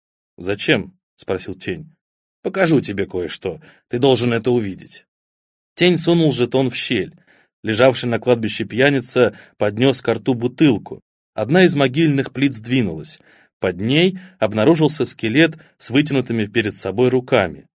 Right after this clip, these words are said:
С другой стороны от пьяного прокрутилось надгробие, и на месте цветов оказался оскалившийся в ухмылке череп.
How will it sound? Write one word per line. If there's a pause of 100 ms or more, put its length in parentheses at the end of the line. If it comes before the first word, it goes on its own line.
(320)
С
другой
стороны
от
пьяного
прокрутилось
надгробие, (200)
и
на
месте
цветов (260)
оказался
оскалившийся (140)
в
ухмылке
череп.